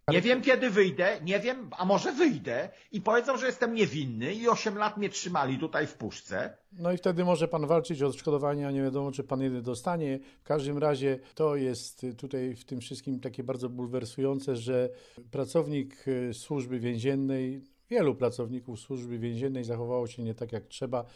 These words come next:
Speaker 1: doprowadzając do takiej strasznej sytuacji.
Speaker 2: Otóż ona ma zakaz, po tym jak wyszła z więzienia, opiekować się dzieckiem, zakaz kontaktowania się z mężem Marcinem P. Proszę pana, jakżeż sąd może wydać zakaz kontaktowania się z własnym mężem?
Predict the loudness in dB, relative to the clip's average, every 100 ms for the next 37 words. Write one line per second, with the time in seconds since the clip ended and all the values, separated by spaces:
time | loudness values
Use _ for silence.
0 | -20 -20 -10 -4 0 0 0 -2 -2 -6
1 | -6 -6 -6 -8 -4 -4 -4 -8 -8 -12
2 | -10 -4 -4 -4 -12 -16 -6 -2 0 0
3 | 0 2 4 4 4 4 4 0 2 0
4 | 0 -8 -16 -4 -4 -2 -2 -2 -4 2
5 | 2 2 -2 0 2 2 2 0 0 0
6 | -2 -4 -4 -4 -6 0 0 2 -2 -2
7 | 0 -2 0 -2 0 0 -2 -2 0 0
8 | 0 2 2 0 -4 -4 -4 -2 -4 -6
9 | _ _ -20 -20 -12 0 2 2 2 2
10 | 4 2 4 -2 -4 -4 0 0 -2 -10
11 | -20 _ _ _ _ -4 0 0 -2 -2
12 | -2 0 -2 0 -2 -4 -6 -4 -4 -2
13 | 0 0 -2 -2 -4 0 -2 0 -2 0
14 | 0 -4 -16